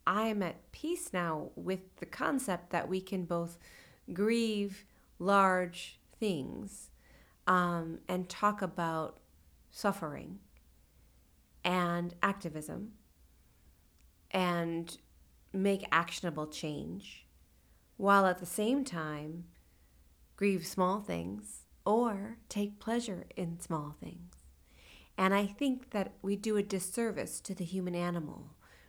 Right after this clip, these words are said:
when we pretend that it's one thing or the other, that we can only feel one thing at one time. The great thing about poetry is that it makes room for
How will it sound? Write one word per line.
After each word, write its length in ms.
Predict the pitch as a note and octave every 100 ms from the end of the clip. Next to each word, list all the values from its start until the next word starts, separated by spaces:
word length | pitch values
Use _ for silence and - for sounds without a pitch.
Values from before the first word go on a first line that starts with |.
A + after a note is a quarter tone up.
| -
when 420 | F3 F#3 F3+ F3
we 420 | F#3 F#3 F3+ F3 F3 - - - -
pretend 580 | - G#3 - G#3 F#3 E3+ F3
that 180 | E3+ E3
it's 500 | F3 E3+ - - - - _ - -
one 280 | F#3 F#3 E3+
thing 200 | F3 E3
or 80 |
the 160 | D3+ -
other, 340 | D#3+ - - - _ - _ -
that 140 | F3
we 100 | F#3
can 140 | F#3+ F#3+
only 260 | F#3 F3
feel 420 | D#3 - F#3+ E3
one 460 | D#3 E3+ F3 E3 E3 -
thing 340 | E3 C#3+ - - -
at 160 | E3 E3+
one 240 | E3 D#3
time. 440 | D3+ D3+ - - - _ - - - - _ _ _ _
The 80 | F3+
great 380 | F#3 A3 G#3+ G3+
thing 120 | F3
about 220 | E3 -
poetry 560 | - A#3 A3+ - - -
is 140 | D#3+
that 140 | F3 E3
it 60 |
makes 280 | E3+ F3 F3
room 160 | F3 E3+
for 180 | E3+